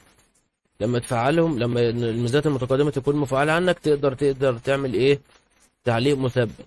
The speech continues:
نرجع للباقي، تمام؟ خلصنا من دي. طيب بعد كده بيقول لك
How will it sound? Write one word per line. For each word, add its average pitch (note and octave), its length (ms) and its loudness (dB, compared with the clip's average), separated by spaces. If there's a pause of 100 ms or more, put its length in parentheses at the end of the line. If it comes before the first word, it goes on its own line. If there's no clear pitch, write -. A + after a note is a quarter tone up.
(220)
نرجع A#2+ 340 -2
للباقي، F#2 380 -8 (360)
تمام؟ D#3 340 2 (420)
خلصنا A#2 320 -4
من F#2+ 180 -8
دي. - 120 -18 (600)
طيب F#2+ 280 0
بعد D#3+ 220 0
كده F3+ 220 0
بيقول B2+ 340 0
لك A#2 100 -4